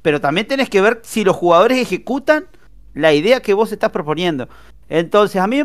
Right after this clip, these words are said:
no me parece que Coudet sea tan culpable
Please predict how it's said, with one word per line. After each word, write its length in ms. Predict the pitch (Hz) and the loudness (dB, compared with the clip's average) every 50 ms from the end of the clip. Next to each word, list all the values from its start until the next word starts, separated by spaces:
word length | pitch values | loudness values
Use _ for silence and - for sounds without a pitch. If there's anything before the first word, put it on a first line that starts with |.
| 294 - | -4 -6
no 180 | 220 226 269 269 | -6 -4 -2 -2
me 100 | 269 262 | -2 0
parece 360 | - 233 240 254 220 - 233 | 0 0 0 0 -2 -6 -6
que 140 | - 208 180 | -8 -8 -4
Coudet 340 | - 185 185 196 220 214 | -2 0 0 0 0 -2
sea 340 | - - 202 185 170 - - - - - - - - - | -4 -4 -2 -2 -2 -4 -8 -20 -20 -20 -20 -20 -6 -2
tan 200 | - 208 214 185 | -2 -2 -2 -2
culpable 720 | - 196 180 143 - 202 190 185 180 170 151 139 127 117 | -4 -6 -6 -2 2 4 4 4 4 4 0 -4 -6 -10